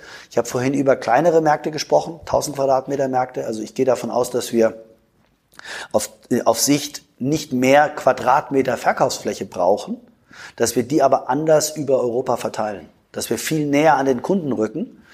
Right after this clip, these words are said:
äh, und dass wir dann, weil wir in so einem kleinen Laden ja nicht, äh, unser größter Markt ist Hamburg mit achtzehntausend Quadratmeter, der Saturn, da, da ist wirklich alles da.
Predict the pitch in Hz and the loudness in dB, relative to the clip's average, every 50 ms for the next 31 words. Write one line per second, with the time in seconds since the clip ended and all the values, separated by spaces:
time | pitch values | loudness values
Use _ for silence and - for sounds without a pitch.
0 | - - - - - - 127 127 120 135 123 131 131 127 - 139 139 131 135 156 | -20 -20 -20 -20 -12 -2 -2 0 0 2 2 2 2 2 2 2 2 4 4 4
1 | 160 190 180 160 135 127 131 131 123 117 131 123 117 120 117 110 104 - - 120 | 2 2 2 2 4 4 6 4 4 4 2 0 0 0 0 0 -2 0 2 2
2 | 156 208 202 160 127 117 107 107 120 131 135 135 131 123 123 131 143 139 - - | 4 2 2 4 4 4 6 4 4 2 0 0 0 0 0 -2 -4 -6 -10 -14
3 | - - 131 123 120 117 117 113 113 113 110 113 - - - - 107 107 113 123 | -8 -2 0 2 4 4 4 4 2 0 -4 -10 -18 -20 -20 -20 -20 -16 -12 -8
4 | 113 113 - 131 139 135 - 131 113 117 123 120 - 110 - 120 135 139 117 95 | -8 -4 -2 -2 0 0 2 2 2 2 2 0 -4 -4 -4 -2 -2 0 -2 -4
5 | - 107 - - 120 - - - 135 113 - 117 120 117 120 110 110 104 101 110 | -4 -6 -4 -4 -4 -4 -4 -4 -4 0 2 2 2 2 0 -4 -6 -4 -2 -4
6 | 113 - 120 104 98 92 101 98 101 101 98 - 113 104 90 - _ _ - - | -2 -2 -4 -4 -2 -4 -4 -4 -4 -6 -4 -4 -6 -6 -6 -10 _ _ -20 -20
7 | - _ - - - - - - 92 101 - 104 107 98 107 101 - 104 113 120 | -20 _ -16 -14 -12 -10 -6 -6 -6 -6 -4 -4 -4 -2 -2 -2 0 2 2 2
8 | - - - 95 65 - - - | 0 0 -2 -4 -4 -4 -8 -10